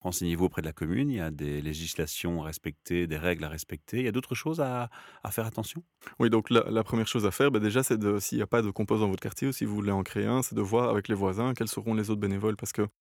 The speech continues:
Speaker 2: on peut pas lancer, enfin oui, on peut évidemment lancer un compost de quartier tout seul, mais c'est quand même pas mal de boulot et il faut pouvoir se relayer parce qu'on peut pas être là tout le temps, et cetera. Donc la première chose, c'est de créer, on va dire, une petite communauté de gens qui sont, oui, bénévoles et qui ont envie de travailler un petit peu.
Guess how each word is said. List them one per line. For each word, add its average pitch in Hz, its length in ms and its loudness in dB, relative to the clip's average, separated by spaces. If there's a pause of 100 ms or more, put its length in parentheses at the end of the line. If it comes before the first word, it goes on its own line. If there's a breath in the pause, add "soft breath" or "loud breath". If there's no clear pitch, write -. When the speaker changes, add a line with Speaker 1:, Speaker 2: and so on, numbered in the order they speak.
Speaker 2:
on - 80 -2
peut 104 120 0
pas 123 120 6
lancer, 117 380 4
enfin 104 160 0
oui, 117 160 0
on 95 140 2
peut 160 180 2
évidemment 113 420 2
lancer 107 300 0
un 110 100 0
compost 104 360 -2
de 101 40 0
quartier - 300 -4
tout 104 140 -12
seul, 151 340 2 (100)
mais 214 60 2
c'est - 140 -2
quand 120 100 0
même 127 80 2
pas 127 120 4
mal 117 140 2
de 107 60 0
boulot 104 340 2
et 113 40 4
il 101 80 0
faut 107 120 -2 (120)
pouvoir 104 240 -2
se - 80 -2
relayer 98 420 -2
parce 107 140 -2
qu'on 101 100 -4
peut 98 100 -2
pas 110 120 -2
être 107 100 -4
là 104 80 -2
tout - 80 -10
le 107 80 -10
temps, 107 140 -4
et 101 40 -2
cetera. 110 300 -6
Donc 110 220 -2
la 104 80 -2
première 95 240 -4
chose, 123 160 -2
c'est 113 100 0
de 98 60 -12
créer, 113 340 2 (100)
on - 60 -2
va 104 60 2
dire, 104 140 0
une 98 120 2
petite - 380 -2
communauté 95 420 0
de 113 100 2
gens 104 200 0
qui - 80 -10
sont, 101 320 -2
oui, 117 180 -2
bénévoles 98 460 2
et 101 40 2
qui 101 120 -4
ont 101 80 0
envie 98 160 -2
de 107 100 -4
travailler 98 300 -2
un 95 80 0
petit - 140 -6
peu. 160 240 2